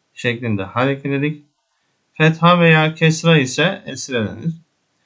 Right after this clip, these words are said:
Örneğimizde orta harf damme olduğu için hemze de damme olur. Okuyalım. Uktub,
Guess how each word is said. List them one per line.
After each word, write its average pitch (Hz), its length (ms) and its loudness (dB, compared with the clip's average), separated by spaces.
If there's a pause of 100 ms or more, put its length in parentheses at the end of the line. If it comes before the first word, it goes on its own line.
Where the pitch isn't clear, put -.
(280)
Örneğimizde 170 600 2
orta 175 360 4
harf 160 200 2
damme 156 280 4
olduğu 143 240 4
için 170 340 -8 (720)
hemze 127 460 0
de 190 260 0 (540)
damme 147 600 0 (440)
olur. 113 360 -4 (2000)
Okuyalım. 151 800 2
Uktub, 165 500 0